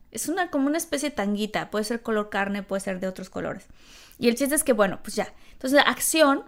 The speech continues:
y nos sueltan a Joel y a mí, así de, ¡pan! ¿No? Y los dos, obviamente, en personaje, y nos empezamos a dar besos, y de repente yo ya no sabía qué estaba pasando,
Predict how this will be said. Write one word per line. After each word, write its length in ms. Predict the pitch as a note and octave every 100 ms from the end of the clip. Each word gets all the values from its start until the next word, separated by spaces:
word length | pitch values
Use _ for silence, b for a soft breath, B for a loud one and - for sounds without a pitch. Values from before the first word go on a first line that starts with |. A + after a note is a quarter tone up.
| - _ - - - - - - _ _ _ _ -
y 100 | A#3
nos 160 | A#3 G#3+
sueltan 400 | A#3 A#3+ - D4
a 60 | A#3
Joel 280 | G#3 G3+ G#3+
y 40 |
a 60 | G3
mí, 320 | F#3 D#3 B3 _ _ _ -
así 280 | G#3 B3
de, 260 | A#3+ G3+ - - - -
¡pan! 440 | F4 A4+ G#3+ - - G#3+
¿No? 260 | - - - - - - - - - - - -
Y 100 | B3
los 200 | A3 A3+
dos, 200 | B3 D4+
obviamente, 380 | C#4+ C#4 C4 C4+
en 80 | B3+
personaje, 680 | G#3+ - G3+ G3 A3 A3+ -
y 100 | A3
nos 180 | G#3+ G#3+
empezamos 500 | G#3 A3 B3 D#4 B3+
a 80 |
dar 160 | A3+ A3
besos, 500 | G#3 F#3+ G3 G#3+ - b b b b -
y 120 | B3+
de 100 | A3+
repente 460 | A#3+ A#3+ B3+ C4 D#4
yo 80 | D4
ya 140 | D#4
no 120 | D4+
sabía 320 | D#4 C#4+ C4
qué 80 | C4
estaba 280 | - C#4+ B3
pasando, 600 | A#3+ A#3 A3 G#3+ G#3+ A3+